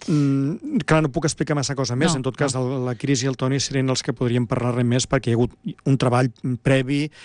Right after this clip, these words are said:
Speaker 1: eh, de realització i de postproducció increïble
Speaker 2: Molt, molt
Speaker 1: i
Speaker 2: de treball, eh?
Speaker 1: molt de treball,
Speaker 2: Eh,
Speaker 1: sí, sí,
Speaker 2: es
Speaker 1: sembla
Speaker 2: nota
Speaker 1: mentida,
Speaker 2: que,
Speaker 1: però
Speaker 2: que està molt treballat.
Speaker 1: fer trenta-cinc segons, mm, sembla que estigui fet pim-pam.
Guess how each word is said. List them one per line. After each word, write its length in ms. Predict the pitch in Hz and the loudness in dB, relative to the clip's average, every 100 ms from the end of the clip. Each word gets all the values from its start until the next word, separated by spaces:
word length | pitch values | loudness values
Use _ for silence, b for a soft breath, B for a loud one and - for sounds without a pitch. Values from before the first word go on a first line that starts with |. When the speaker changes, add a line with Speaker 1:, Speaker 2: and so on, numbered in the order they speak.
| B B B _ - | B B B _ -4
Speaker 1:
eh, 440 | 135 135 131 135 | -2 0 0 -2
de 160 | 127 127 | -2 -2
realització 540 | 123 131 131 - 147 | 0 0 0 2 2
i 60 | 139 | 4
de 60 | 127 | 2
postproducció 640 | 139 - 135 123 - 135 | -2 -2 -4 -2 -2 0
increïble 540 | 127 123 131 127 131 147 | 0 0 2 2 2 2
Speaker 2:
Molt, 20 | |
molt 160 | - - | 2 2
Speaker 1:
i 40 | |
Speaker 2:
de 40 | - | 0
treball, 300 | 165 151 139 | -2 -2 -2
eh? 40 | 156 | 2
Speaker 1:
molt 160 | 151 151 | 2 2
de 20 | |
treball, 240 | 139 110 | -2 -4
Speaker 2:
Eh, 60 | 110 | -6
Speaker 1:
sí, 80 | 135 | -8
sí, 140 | - | -6
Speaker 2:
es 80 | 131 | -4
Speaker 1:
sembla 240 | 131 120 | -2 0
Speaker 2:
nota 60 | 123 | 0
Speaker 1:
mentida, 320 | 120 117 131 135 | -2 0 0 0
Speaker 2:
que, 60 | |
Speaker 1:
però 80 | 127 | -2
Speaker 2:
que 80 | 117 | -2
està 160 | 165 170 | -4 -2
molt 160 | 175 | -2
treballat. 380 | 151 139 127 110 | -2 -4 -4 -4
Speaker 1:
fer 160 | - 135 | 0 0
trenta-cinc 500 | 131 127 135 - 139 | 2 0 0 -2 -2
segons, 480 | - 123 127 147 139 | 0 2 2 0 -2
mm, 300 | 131 120 117 | -2 0 -2
sembla 220 | - 120 120 | 0 0 0
que 80 | |
estigui 200 | 120 127 123 | 0 0 0
fet 180 | 123 - | -2 2
pim-pam. 400 | 135 120 131 | 0 2 0